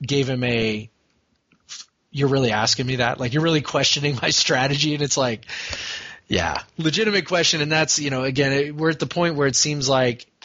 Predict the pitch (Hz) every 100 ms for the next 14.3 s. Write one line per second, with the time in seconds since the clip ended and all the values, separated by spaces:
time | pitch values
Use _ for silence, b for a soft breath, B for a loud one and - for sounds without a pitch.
0 | - 139 123 123 135 127 - 139 127 131
1 | 156 156 139 - 139 135 135 - 135 120
2 | 104 123 123 120 127 113 107 - - 117
3 | 113 110 104 107 104 B B B B B
4 | - 107 104 98 90 104 _ 127 110 107
5 | 113 - 147 123 127 135 139 120 127 135
6 | 139 131 127 117 113 107 131 113 - 110
7 | 131 113 _ 135 113 117 - 135 120 117
8 | 120 120 113 113 107 B B B 131 123
9 | 175 170 151 - 147 135 147 139 135 -
10 | 147 135 131 - 143 135 113 123 127 131
11 | 131 156 160 151 160 151 156 - 170 156
12 | 143 165 156 123 127 - 123 147 185 127
13 | 117 117 117 113 117 113 117 107 127 110
14 | - 110